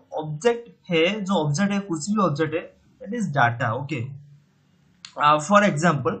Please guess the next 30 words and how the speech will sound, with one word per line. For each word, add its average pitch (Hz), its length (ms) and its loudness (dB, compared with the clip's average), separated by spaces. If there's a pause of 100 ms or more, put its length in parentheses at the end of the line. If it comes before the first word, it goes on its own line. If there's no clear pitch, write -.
(380)
uh, 151 440 2 (540)
your 190 120 2
मोबाइल 180 280 4
पे 202 140 2
जो 196 120 2
कॉन्टैक्ट 175 460 0
लिस्ट 160 260 -2
है, 123 240 -4
ठीक 196 180 -2
है 170 60 -4
ना, 117 160 -4 (220)
वो 175 80 2
आपका 165 360 6
डेटा 127 300 2
है। 135 400 -2 (280)
And 175 100 0
आप 175 220 2
किसके 180 320 -4
साथ 202 160 -2
Facebook, 175 520 -2
Instagram, 165 460 -2
Twitter 151 380 -2
पे 170 80 0
आप - 220 -6
किसके 165 260 -16
साथ 180 100 -12
चैटिंग 135 500 0
भी 185 80 0
किया 170 240 -4
है, 151 240 -6